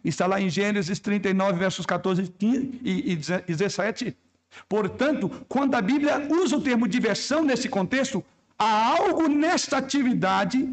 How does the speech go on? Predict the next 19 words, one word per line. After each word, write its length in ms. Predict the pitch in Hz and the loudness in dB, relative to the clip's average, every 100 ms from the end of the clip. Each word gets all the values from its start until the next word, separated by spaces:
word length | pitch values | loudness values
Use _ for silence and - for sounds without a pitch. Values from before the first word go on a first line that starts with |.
| - - | -6 -10
que 100 | - | -2
está 300 | 247 - 254 | 0 0 0
indo 340 | 254 285 269 285 | 2 4 4 2
além 1200 | 285 285 311 339 339 285 240 202 170 139 247 - - | 2 2 4 4 4 4 4 4 2 0 -4 -8 -10
de 140 | 151 | -2
um 120 | 208 190 - _ | 0 0 -4 _
culto. 840 | 254 247 190 254 - 180 143 123 - _ _ _ _ _ _ _ _ _ _ _ _ _ _ _ _ _ _ _ _ _ _ _ _ _ _ _ _ _ _ _ _ _ _ _ _ _ - _ _ - | 0 2 0 -2 -4 -2 -2 -4 -8 _ _ _ _ _ _ _ _ _ _ _ _ _ _ _ _ _ _ _ _ _ _ _ _ _ _ _ _ _ _ _ _ _ _ _ _ _ -20 _ _ -6
Em 200 | 170 165 | -2 0
outras 320 | 196 190 - | 0 -2 -4
palavras, 800 | - 185 156 135 139 - - - _ _ _ _ _ - | -2 0 0 -2 -6 -8 -14 -20 _ _ _ _ _ -8
a 100 | 147 | -8
sua 380 | - - 226 | -6 -4 -2
idolatria 760 | 226 175 202 202 202 156 147 143 - _ _ - | -2 0 -2 -2 -2 -2 -2 -4 -10 _ _ -8
está 260 | 156 175 | -6 -4
levando 640 | 170 165 127 160 165 160 165 | -2 -2 -2 -2 0 -2 -2
a 80 | 151 | -2
uma 160 | 160 151 | -2 -2
celebração 800 | - 160 156 151 147 160 160 - _ | -2 -2 0 -2 -2 -4 -4 -6 _
egocêntrica 1120 | 190 170 160 151 - 185 196 175 180 180 165 | -4 -2 -2 -4 -4 -2 -2 -2 -4 -2 -4